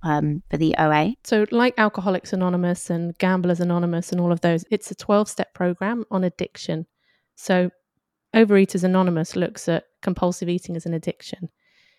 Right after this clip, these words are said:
Speaker 2: which I personally think is very problematic because we know that restriction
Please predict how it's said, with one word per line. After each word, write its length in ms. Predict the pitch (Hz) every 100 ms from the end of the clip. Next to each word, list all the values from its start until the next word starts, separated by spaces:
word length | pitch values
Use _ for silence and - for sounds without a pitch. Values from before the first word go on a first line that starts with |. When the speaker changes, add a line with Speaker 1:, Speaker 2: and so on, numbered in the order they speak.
| _ _ _ _
Speaker 2:
which 100 | -
I 80 | 180
personally 460 | - 214 196 202 190
think 160 | 180
is 80 | -
very 160 | 170 170
problematic 800 | 170 185 190 196 - - - - _ _ _ _ -
because 340 | 202 - 190
we 100 | 190
know 260 | 185 196 190
that 140 | 185
restriction 840 | 208 180 - 214 - - 165 165